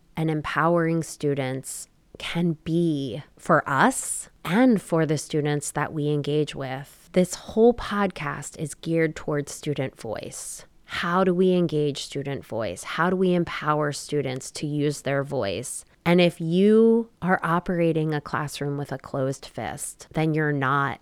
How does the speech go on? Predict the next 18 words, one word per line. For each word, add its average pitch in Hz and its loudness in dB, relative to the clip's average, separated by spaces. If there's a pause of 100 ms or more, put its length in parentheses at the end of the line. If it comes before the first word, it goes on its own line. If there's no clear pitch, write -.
allowing 139 -2
student 120 -8
voice. - -8 (140)
And 180 4
I 175 6
know 165 6
it 160 2
can 156 -2
be 151 0
scary. - -4
Sure, 135 4
we 185 8
don't 202 6
know 160 4
what 151 2
they're 143 -2
gonna 127 -2
say. 110 -4